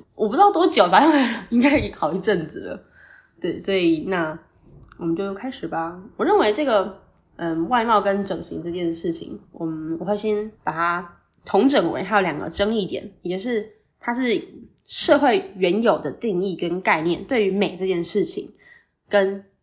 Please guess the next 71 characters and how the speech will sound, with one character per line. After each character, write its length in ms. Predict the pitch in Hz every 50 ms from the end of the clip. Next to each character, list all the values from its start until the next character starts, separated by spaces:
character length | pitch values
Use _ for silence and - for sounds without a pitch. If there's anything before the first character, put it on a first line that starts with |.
| _ _ _
就 160 | - - 247
是 200 | 247 247 233 202
我 60 | -
们 80 | 170 165
现 120 | - 214
在 80 | 214 208
开 220 | - - 202 208
放 260 | 208 233 202 190 185
自 160 | 185 - 208
由 140 | 190 160 151
的 80 | 156 165
思 260 | - - - 185 185
想， 340 | 165 156 180 - - 196 180 -
强 200 | - 185 180 196
调 140 | 226 220
我 60 | 185 170
们 240 | 165 160 160 165
能 160 | 165 160 165 165
成 180 | - 190 175
为 80 | 165 170
任 220 | 180 269 247 208
何 100 | 180 170
自 160 | 160 - 214
己 80 | 202 180
想 160 | - - 160
要 60 | 165
成 180 | 165 - - 160
为 80 | 160 156
的 80 | 156
模 200 | 156 156 151 156
样， 260 | 185 208 175 - - - - - - - - -
这 100 | - 285
两 180 | 220 175 160
个 160 | 151 160 160 151
点 340 | 151 - 190 - - - - - _ _ _ _ _ _ _ -
在 360 | - 226 185 165 165 - - -
冲 260 | - - 190 202 196
突 160 | 190 - 160
的 100 | 151 151
过 180 | 147 185 180 -
程。 260 | - - - - - - - _
如 100 | - 196
果 100 | 202 185
说 140 | - 196 185
外 160 | 185 214 202
貌 160 | 202 196 180 170
跟 180 | - 170 175
整 180 | 170 - - -
形 220 | - - - -
统 220 | - - 170 170 170
整 160 | 170 165 -
下 160 | - 180 151
来 100 | 147 -
就 100 | - 165
是 120 | 160 156
这 120 | 147 160 160
样， 120 | - - - - _ _ _ - - _ _ _ _ -
嗯， 220 | 370 359 330 - - - _ _ _ _ _ _ _ _ _ _ _ _ _ _ - -
像 180 | 294 269 277
是 80 | 277 269
社 240 | - - 349 294 262
会 140 | 269 220 190
原 100 | 185 196
有 120 | 190 170
的 60 | 165
定 200 | 165 208 202 190
义 60 | 190
概 120 | 190 190 180
念， 160 | 175 175 170
就 60 | 175
是 300 | 175 190 175 165 - -